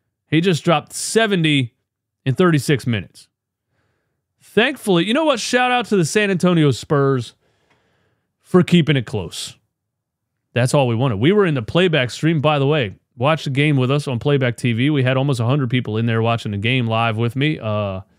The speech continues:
playback dot T V slash running back Philly. We were in there in the fourth quarter rooting for the Spurs to make a comeback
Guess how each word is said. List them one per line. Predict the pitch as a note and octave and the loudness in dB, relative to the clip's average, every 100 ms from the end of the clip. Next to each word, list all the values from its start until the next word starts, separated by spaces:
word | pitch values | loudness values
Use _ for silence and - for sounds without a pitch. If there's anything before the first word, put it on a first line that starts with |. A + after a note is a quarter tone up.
| _ _ _ _ _ _ | _ _ _ _ _ _
playback | C3 B2+ A#2 | 0 2 0
dot | C3+ A2 | -2 -2
T | - | 0
V | A#2+ | -2
slash | G#2+ A2 G#2+ | 0 -2 -2
running | A#2 | -2
back | A2 G#2 | -2 -4
Philly. | - A#2 C3+ D3 _ _ _ | -4 -2 -4 -6 _ _ _
We | C#3 F3 | 2 4
were | F#3+ | 4
in | D#3+ D#3 | 2 2
there | D3+ | 2
in | D3 | 0
the | |
fourth | C3 E3 D3 | 0 0 0
quarter | - F3 D3 | 2 0 2
rooting | C#3+ E3 D3 | 2 2 -2
for | E3 | 0
the | D3 | 0
Spurs | - - E3+ F3+ D3 | -2 -2 0 0 0
to | |
make | D#3 E3 | 0 0
a | D#3 | -2
comeback | F3 F3+ C#3+ F2 - | -2 0 0 -2 -10